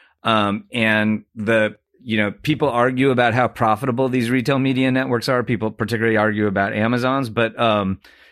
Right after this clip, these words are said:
kind of the middle of the range when people estimate how, what, how profitable these things are is that they're about seventy-five percent gross margin, right? So in theory, they should be near ninety-nine percent gross margin because,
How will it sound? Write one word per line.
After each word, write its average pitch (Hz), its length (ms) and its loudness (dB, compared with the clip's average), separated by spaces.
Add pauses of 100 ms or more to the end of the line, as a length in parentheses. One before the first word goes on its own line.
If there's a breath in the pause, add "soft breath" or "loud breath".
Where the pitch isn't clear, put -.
kind 165 200 0
of 151 80 0
the 151 80 2
middle 160 440 2
of 180 100 2
the 147 80 2
range 135 540 2
when 117 200 0
people 131 320 -2
estimate 113 680 0
how, 123 220 0
what, 120 340 -2
how 123 400 0 (100)
profitable 123 600 0
these 101 200 -2
things 101 240 -2
are 98 300 2 (380 loud breath)
is 117 160 2
that 117 260 2
they're 127 240 2
about 135 340 0
seventy-five 123 640 0
percent 107 320 -2
gross 95 240 -2
margin, 85 480 -4 (100)
right? 104 300 0
So 110 140 0
in 110 100 2
theory, 135 460 2 (340 soft breath)
they 113 140 0
should 117 180 0
be 135 140 2
near 113 180 2
ninety-nine 104 640 0
percent 98 340 -2
gross 92 240 -2
margin 87 440 0
because, 87 500 -2